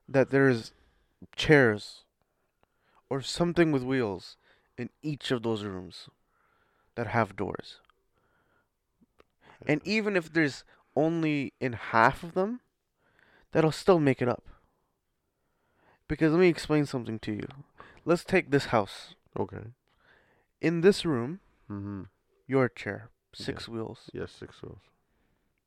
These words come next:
Speaker 1: In the garage,
Speaker 2: Mm-hmm.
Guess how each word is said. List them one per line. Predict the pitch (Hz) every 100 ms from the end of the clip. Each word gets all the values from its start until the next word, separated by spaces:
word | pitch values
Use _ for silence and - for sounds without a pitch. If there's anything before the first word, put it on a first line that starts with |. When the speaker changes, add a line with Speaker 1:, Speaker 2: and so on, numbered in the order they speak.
| _ _ _ _ _ _ _ _ -
Speaker 1:
In | 156 165 165 160 -
the | 131 135
garage, | 143 147 143 104 123 165 - - _ _ 92
Speaker 2:
Mm-hmm. | 95 104 101